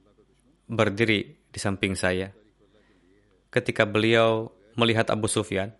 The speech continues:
maka Hadrat Umar mengatakan, 'Ini adalah Abu Sufyan, musuh Allah. Segala puji bagi Allah yang telah memberikan kemenangan atasmu tanpa suatu perjanjian apapun.'" Kemudian Hadrat Abbas datang ke hadapan Hadrat Rasulullah sambil membawa Abu Sufyan,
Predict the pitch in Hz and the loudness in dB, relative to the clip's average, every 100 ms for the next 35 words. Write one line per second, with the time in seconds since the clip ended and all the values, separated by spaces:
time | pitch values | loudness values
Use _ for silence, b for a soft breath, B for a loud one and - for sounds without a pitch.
0 | _ 107 101 - 110 107 107 - 107 123 | _ -4 -2 0 2 2 2 0 2 2
1 | 117 104 98 90 - 98 117 - _ _ | 2 0 -2 -2 -2 -4 -4 -14 _ _
2 | - 139 139 131 127 113 120 - 185 - | -2 0 2 2 2 0 0 -2 -2 0
3 | 95 98 104 139 - 139 104 92 92 - | -2 -4 -4 -2 0 2 0 -2 -6 -14
4 | b b b b - 120 117 123 147 135 | b b b b -4 2 4 4 2 0
5 | 127 117 107 104 117 113 104 98 104 104 | 0 0 0 2 2 2 0 0 -2 0
6 | 104 117 131 117 107 101 104 131 127 110 | 0 0 2 0 -2 -2 0 0 0 0
7 | 107 101 - 101 104 b b b 120 120 | 2 0 -2 -8 -10 b b b -2 0
8 | - 101 107 104 107 104 101 107 104 98 | -2 -2 -2 -2 0 2 2 2 0 0
9 | 101 - 98 98 - b b b b b | -4 -2 -4 -4 -12 b b b b b
10 | - 123 117 127 110 113 - 107 101 120 | -2 2 2 2 2 2 2 0 2 0
11 | - - 117 120 110 98 - 101 98 101 | -2 -2 0 2 2 0 -2 0 0 0
12 | 101 98 104 101 104 101 101 - 101 117 | -4 -6 -8 0 0 2 0 0 -2 -2
13 | - 104 101 101 98 107 120 101 98 - | -2 0 0 0 0 2 2 2 -2 -6
14 | 101 104 117 139 | -4 -2 -2 -6